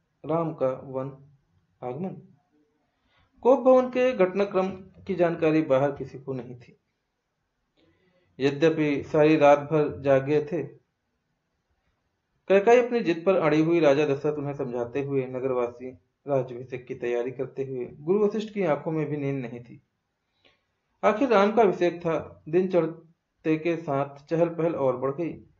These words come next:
हर व्यक्ति शुभ घड़ी की प्रतीक्षा में। महामंत्री सुमंत कुछ असहज थे।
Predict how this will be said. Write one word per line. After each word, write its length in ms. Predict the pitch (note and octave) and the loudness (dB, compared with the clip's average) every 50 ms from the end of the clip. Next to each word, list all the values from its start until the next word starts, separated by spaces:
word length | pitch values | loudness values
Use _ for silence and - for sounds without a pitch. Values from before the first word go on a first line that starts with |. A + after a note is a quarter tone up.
| _ _ _ _ _ _ _ _ _ _ _ _ _ _ - | _ _ _ _ _ _ _ _ _ _ _ _ _ _ 0
हर 120 | A#3+ B3 | 2 2
व्यक्ति 220 | A#3+ A3+ A3+ - | 2 0 -2 -2
शुभ 200 | - G3+ F#3 D#3 | -2 -4 -2 0
घड़ी 180 | D3+ D3 D3 D3 | 0 0 0 -2
की 60 | D#3 | -4
प्रतीक्षा 440 | D3+ - - - - - - C3+ C3 | -8 -14 -16 -20 -20 -20 -14 -14 -14
में। 220 | B2+ C3 C3 - _ _ _ _ _ _ _ _ _ _ _ _ _ _ _ _ _ _ _ _ _ _ _ _ _ - | -14 -14 -20 -20 _ _ _ _ _ _ _ _ _ _ _ _ _ _ _ _ _ _ _ _ _ _ _ _ _ -2
महामंत्री 540 | F3 F#3 G#3+ G#3+ G#3+ G#3 G#3 G#3 G#3 G#3 G#3+ | 2 4 4 4 4 2 0 0 0 -2 -4
सुमंत 500 | G#3 G3+ F3 E3+ F3 F3 F3 - - - _ _ _ _ _ _ _ | -2 -2 -2 -2 -2 -4 -4 -10 -18 -20 _ _ _ _ _ _ _
कुछ 160 | - C3 - - | -10 -8 -8 -8
असहज 560 | D3+ C#3+ - C#3 C3+ C3+ B2 A#2+ - - - | -8 -6 -4 -4 -2 -2 -2 -4 -6 -16 -18
थे। 60 | - | -20